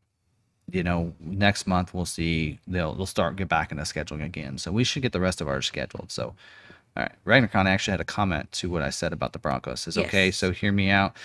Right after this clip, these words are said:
Speaker 1: It's not just twenty-five hundred. It's twenty-five hundred on top of what you say by dropping the Sasquatch." Well, that's, that's true. Um, that is true, 'cause you're gonna be, it's gonna be cheaper. So I, I get what you're saying there. I just, a lot of people still want that Sasquatch. So,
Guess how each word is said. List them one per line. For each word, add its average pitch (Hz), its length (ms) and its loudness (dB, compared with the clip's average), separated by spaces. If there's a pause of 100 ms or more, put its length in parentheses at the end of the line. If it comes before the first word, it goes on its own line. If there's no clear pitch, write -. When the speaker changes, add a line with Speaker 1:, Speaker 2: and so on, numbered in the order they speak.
(160)
Speaker 1:
It's - 100 -20
not 107 140 4
just 95 180 0
twenty-five 87 300 -4
hundred. 147 340 2
It's 87 140 -2
twenty-five 101 300 -2
hundred 87 120 -2
on 90 120 -2
top 107 300 0
of 95 100 -2
what 95 140 0
you 90 120 -4
say 82 260 0
by 87 160 -4
dropping 90 520 0
the 73 60 -6
Sasquatch." - 520 -8
Well, 120 140 2
that's, 131 260 4
that's - 300 4
true. 143 360 2 (680)
Um, 101 260 4
that 113 160 8
is 120 120 6
true, 82 200 0
'cause 85 220 -2
you're 92 120 0
gonna 95 140 4
be, 101 160 6
it's 90 140 2
gonna 98 200 2
be 92 120 2
cheaper. - 380 -2
So 85 220 -2
I, 80 200 0
I - 40 0
get 95 160 2
what - 80 -4
you're 90 80 -2
saying 87 300 -2
there. 87 320 0
I 90 120 0
just, 85 300 -8
a 95 100 0
lot 110 220 8
of 104 60 2
people 113 260 -2
still 90 220 -2
want 82 220 -2
that - 120 -4
Sasquatch. 67 640 -6
So, 73 380 -2